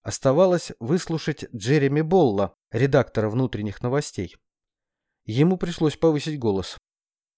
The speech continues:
Сегодня слушается дело десятилетнего мальчика, обвиняемого в убийстве. Насильник Озерного края совершил второе нападение за неделю,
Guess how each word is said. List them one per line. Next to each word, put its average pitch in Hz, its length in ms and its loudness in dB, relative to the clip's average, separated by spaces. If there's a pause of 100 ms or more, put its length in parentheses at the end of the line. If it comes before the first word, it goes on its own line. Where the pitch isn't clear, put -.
Сегодня 135 680 -2 (100)
слушается 135 640 -4
дело 151 300 0
десятилетнего 151 760 -6
мальчика, 160 600 -2 (100)
обвиняемого 107 960 0
в 110 120 -6
убийстве. 101 520 -8 (960)
Насильник 185 560 0
Озерного 156 480 2
края 175 320 2
совершил 139 420 -2
второе 175 460 2
нападение 143 600 0
за 147 120 -4
неделю, 104 540 -4